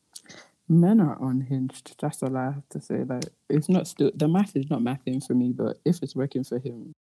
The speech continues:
Didn't Oloni do that Hinge thread recently? People are getting boyfriends, people are getting husbands from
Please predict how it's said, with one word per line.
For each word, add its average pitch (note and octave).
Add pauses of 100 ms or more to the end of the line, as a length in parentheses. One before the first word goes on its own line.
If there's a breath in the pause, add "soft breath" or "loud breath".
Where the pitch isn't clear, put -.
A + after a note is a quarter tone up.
(360)
Didn't G#3
Oloni D#3+
do D3+
that C#3+
Hinge C#3 (220)
thread C3+
recently? C3
People F#3
are E3+
getting B2
boyfriends, C#3
people E3
are -
getting C#3
husbands C#3+
from -